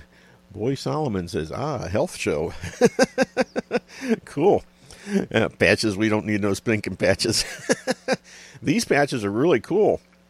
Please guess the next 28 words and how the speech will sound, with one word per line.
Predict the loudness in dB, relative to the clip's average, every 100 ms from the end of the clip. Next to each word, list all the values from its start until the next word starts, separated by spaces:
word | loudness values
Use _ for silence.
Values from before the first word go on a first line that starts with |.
| -6
They're, | 2 4 4 2
uh, | 2 0 -2 -10 -18 -14
they | -4 -2 0
actually, | 0 -2 -2 -4 -2 -4 -8 -20 -20 -20 _
uh, | -4 -2 -2 -6 -10 -16 _ _ _ _ _ _ _ -2
are | -2 -2 -6 -12 -4
phototherapy, | 0 0 0 0 -2 -2 -6 -14 -16 _ _
believe | -6 -6 -4
it |
or | -8
not. | -6 -6 -8 _ _ _ -10
They | -6 -4 -6
don't | -6 -6 -4
have | -4 -2
any | -2 -4
medicine | -2 -2 -2 -2 -4
on | -4 -4
them, | -4 -4
or | -6
they're | -4
not | -4
a | -6
transdermal | -6 -4 -4 -6 -6 -4 -4 -6
patch | -4 -6 -6
or | -8
anything | -6 -6 -6
like | -6 -4
that, | -4 -4